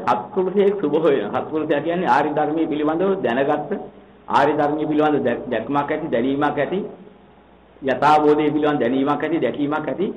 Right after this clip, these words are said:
කෙනෙක් සත්පුරුෂයෙක් වෙනවා. සත්පුරුෂයා සුභාසුභ තෝරා ගන්නකොත් මේකට හේතු තියෙනවා. ආර්ය ධර්මයේ පිළිබඳ අදක්ෂ, අවිද්‍යා සහගත පුද්ගලයා සුභාසුභ තෝරනකොත් මේක අනිත් පැත්ත තෝරන්නේ. ඔහු සුභාසුභ තෝරන්න දන්නේ නැහැ.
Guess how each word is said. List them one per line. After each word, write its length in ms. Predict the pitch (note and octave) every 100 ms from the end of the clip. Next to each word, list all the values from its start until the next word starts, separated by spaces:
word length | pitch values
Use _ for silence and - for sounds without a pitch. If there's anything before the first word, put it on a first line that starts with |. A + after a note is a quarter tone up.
| - - -
කෙනෙක් 300 | - D3+ G#3
සත්පුරුෂයෙක් 640 | E3+ D#3 E3+ E3 D#3+ G2+
වෙනවා. 260 | - - - - - - _ C3+
සත්පුරුෂයා 540 | C3+ F3 F#3 G3 F#3
සුභාසුභ 460 | C3+ B2+ D#3+ F3+ F#3
තෝරා 260 | F3 E3 D#3
ගන්නකොත් 480 | D3+ D3+ D3 C#3+
මේකට 220 | C3 D3 D#3
හේතු 280 | D3 C3+
තියෙනවා. 340 | B2 A2+ F2+ - - - - _ _ _ _ _ _ _ _
ආර්ය 320 | - B2 E3 F#3+
ධර්මයේ 360 | B2 C#3+ E3+
පිළිබඳ 300 | D#3+ E3+ F3
අදක්ෂ, 380 | C#3+ C3 C#3+ - A2 - - - - _ _ _ _
අවිද්‍යා 460 | A#2+ C#3+ C#3+ D#3+ E3
සහගත 360 | C#3 D3 E3
පුද්ගලයා 480 | D#3+ C3+ C3+ D#3+ D#3
සුභාසුභ 420 | B2+ D3 F3+ G3
තෝරනකොත් 520 | F3+ D#3+ D#3 D3+ C#3+ B2+
මේක 160 | C#3
අනිත් 200 | C#3+ D3
පැත්ත 160 | D#3 D3+
තෝරන්නේ. 360 | C3 C#3 A#2+ D2+ - - - - _ _
ඔහු 140 | C3
සුභාසුභ 380 | C#3 B2+ C3 C#3
තෝරන්න 260 | C3+ C3 C3
දන්නේ 260 | C3+ D3+
නැහැ. 180 | C#3 A#2